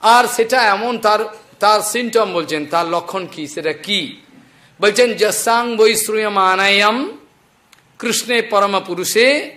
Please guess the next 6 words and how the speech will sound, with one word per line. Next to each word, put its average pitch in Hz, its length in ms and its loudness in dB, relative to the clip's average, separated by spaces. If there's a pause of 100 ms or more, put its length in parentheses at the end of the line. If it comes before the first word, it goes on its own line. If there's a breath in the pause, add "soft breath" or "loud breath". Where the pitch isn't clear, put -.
(460 soft breath)
ভক্তিরুৎপদ্যতে 190 1080 -2
পুংসঃ 170 500 -6 (920 loud breath)
শোকা, 208 760 0 (400)
শোকো 254 580 4
মোহ, 170 460 -4 (180)
শোকো 226 720 4